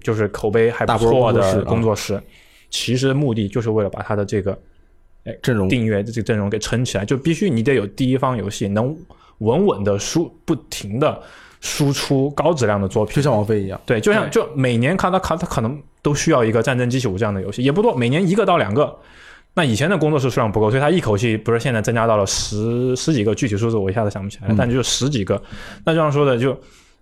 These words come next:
Speaker 1: 至少这样能保证每年都有一个，不管是大的小的，这样能把他的这种整体的质量通过第一方的，因为第一方肯定是独占的，
Speaker 2: 对。
Speaker 1: 就独占阵容维持住，你就有一定的吸引力。那后面的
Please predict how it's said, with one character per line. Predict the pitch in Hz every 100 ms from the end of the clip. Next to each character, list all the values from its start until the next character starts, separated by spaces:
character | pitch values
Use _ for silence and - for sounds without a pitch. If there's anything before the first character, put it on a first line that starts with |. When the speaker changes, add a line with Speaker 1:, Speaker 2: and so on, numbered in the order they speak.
| - 151
Speaker 1:
至 | -
少 | 131 131 -
这 | 147
样 | 123
能 |
保 | 123 95
证 | 110
每 | 104 95
年 | 101 120
都 |
有 | 120
一 | 95 92
个， | 98
不 | -
管 | 139 107
是 | 110
大 | - 123
的 | 101
小 | 95 110
的， | 98 98
这 | 123
样 | 135
能 | 120 127
把 | -
他 | - - 120
的 | 107 - _ _ _ _ - _ -
这 | 120
种 | 107 104 - _ _ _ -
整 | 120
体 | 180 120
的 | 113
质 | - 98
量 | 104 110 - - _ -
通 | 143
过 | 127
第 | 131 139
一 |
方 | 151 147
的， | 139
因 | 185
为 | 156
第 | 143
一 |
方 | 160
肯 | 165
定 | 104
是 | 110
独 | 101
占 | 147 117
的， | 95 -
Speaker 2:
对。 | 107
Speaker 1:
就 | 92 101
独 | 113
占 | 156 151
阵 |
容 | 117 113
维 | 113
持 | -
住， | 131 135
你 | 110
就 | 117
有 | 117 104
一 |
定 | 113
的 | 120
吸 | - 131
引 | 104
力。 | 98 98 - - -
那 | -
后 | 113 175 220
面 | 120 95
的 | 92